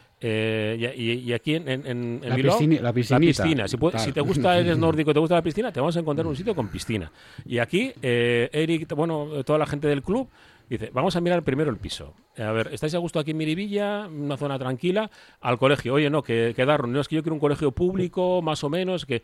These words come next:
Speaker 1: que mi familia esté metida aquí. Eh, otro, eh, no, yo prefiero vivir en, en, en otro sitio. Eh, y luego, el coche. Eh, estar en Archanda, tranquilos. Oye, ¿cuántas entradas necesitas, invitaciones? Co-, correcto, ya lo miramos para que, para que puedan venir los amigos de tu hijo.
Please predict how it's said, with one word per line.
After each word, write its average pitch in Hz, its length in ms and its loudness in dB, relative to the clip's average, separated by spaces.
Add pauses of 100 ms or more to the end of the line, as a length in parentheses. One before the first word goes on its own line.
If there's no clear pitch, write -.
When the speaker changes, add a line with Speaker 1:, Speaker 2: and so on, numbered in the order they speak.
(200)
Speaker 1:
que 123 100 -4
mi 123 80 0
familia 143 340 -2
esté 139 160 -2
metida 139 340 2
aquí. 110 280 -4 (280)
Eh, 117 280 2
otro, 123 400 0
eh, 123 120 -2
no, 151 160 2
yo 147 120 0
prefiero 165 280 0
vivir 165 200 0
en, 104 420 -4 (460)
en, 117 260 -2
en 123 120 -2
otro 127 180 -2
sitio. 90 480 -8
Eh, 110 400 0
y 120 100 -2
luego, 110 240 2
el 113 180 -4
coche. - 360 -12 (340)
Eh, 110 520 0
estar 143 260 -2
en 170 140 0
Archanda, 104 560 -6 (180)
tranquilos. 107 640 -4
Oye, 127 180 -4
¿cuántas 143 240 -4
entradas 143 340 -4
necesitas, 147 360 -6
invitaciones? 139 560 -6
Co-, - 260 -8
correcto, 107 480 0
ya 113 100 0
lo 127 80 0
miramos 151 360 -2
para 117 180 -2
que, 107 220 -4 (280)
para 104 200 -6
que 110 100 -6
puedan 127 220 0
venir 123 300 -2
los 113 200 -4
amigos 123 260 -2
de 110 100 -2
tu 104 120 -6
hijo. - 180 -8